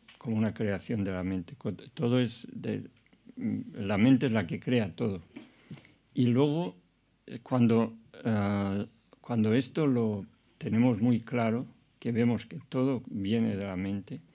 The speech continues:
y vamos a buscar la mente, entonces vamos, si todo viene de la mente, vamos a ver qué es, qué es la mente. Vamos a analizarla y a buscarla. Entonces, si analizamos la mente,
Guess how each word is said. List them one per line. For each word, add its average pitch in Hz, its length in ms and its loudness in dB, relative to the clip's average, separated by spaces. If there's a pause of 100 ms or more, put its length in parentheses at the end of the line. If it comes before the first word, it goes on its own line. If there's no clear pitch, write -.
(800)
y - 60 -2
vamos 113 380 6
a 120 60 2
buscar 104 360 -4
la 104 100 0
mente, 104 320 -2
entonces 117 300 -2
vamos, 113 340 -2 (200)
si - 200 -10
todo 151 280 2
viene 143 240 4
de 135 60 4
la 127 80 4
mente, 143 300 2
vamos 117 280 0
a 110 80 0
ver 110 220 0
qué 139 180 -2
es, - 400 -8 (420)
qué 131 180 0
es 104 80 -6
la 95 120 -10
mente. - 340 -14 (160)
Vamos 147 280 -4
a 110 60 -2
analizarla 104 640 -4
y 113 100 -2
a 98 40 -6
buscarla. 90 500 -12 (520)
Entonces, 131 240 -4
si 120 80 -2
analizamos 104 960 0
la 110 100 -2
mente, 123 440 -2